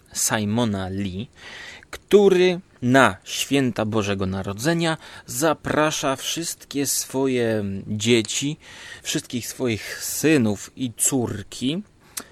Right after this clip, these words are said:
do swojej posiadłości. Gromadka, która dostaje zaproszenia, no, nie widziała się sporo czasu. Rozeszli się po świecie. Jeden został parlamentarzystą,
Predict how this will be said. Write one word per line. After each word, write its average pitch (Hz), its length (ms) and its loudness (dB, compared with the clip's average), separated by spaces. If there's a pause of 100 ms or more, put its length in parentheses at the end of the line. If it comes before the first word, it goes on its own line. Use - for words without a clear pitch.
(120)
do 147 120 2
swojej 151 460 0 (180)
posiadłości. 107 800 -4 (800)
Gromadka, 131 920 10 (260)
która 131 340 0
dostaje 135 720 0
zaproszenia, 120 920 0
no, 135 220 2
nie 143 260 0
widziała 147 540 2
się 107 480 -2
sporo 120 360 -2
czasu. 107 480 -2 (420)
Rozeszli 147 640 2
się 117 160 -2
po - 200 -8
świecie. 131 540 -6 (360)
Jeden 139 320 2
został 107 380 -2
parlamentarzystą, 113 1160 -2